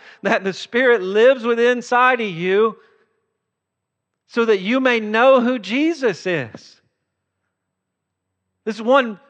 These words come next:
who is a former corpse, ruling and reigning, and you may live with Him, walk with Him, and know Him, and become more like Him.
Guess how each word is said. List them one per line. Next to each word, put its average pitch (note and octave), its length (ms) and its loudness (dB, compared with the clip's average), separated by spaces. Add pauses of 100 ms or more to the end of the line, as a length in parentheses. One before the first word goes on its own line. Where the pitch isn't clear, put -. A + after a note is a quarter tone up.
(100)
who B3+ 100 0
is A#3+ 100 0
a A#3+ 120 2
former C4+ 500 2
corpse, B3+ 540 2
ruling B3+ 420 2
and A3 140 -2
reigning, B3+ 500 0
and G#3 100 -6
you D4 140 -2
may B3 260 0 (220)
live B3 680 4 (460)
with A3 160 2
Him, A3 480 0
walk D4 440 6
with A#3+ 180 0
Him, A3+ 280 0
and A3+ 380 -8
know D#4+ 360 6
Him, A#3+ 360 0 (180)
and A#3+ 120 -2
become B3+ 280 0
more C#4 340 4
like D#4+ 340 4
Him. A3+ 260 0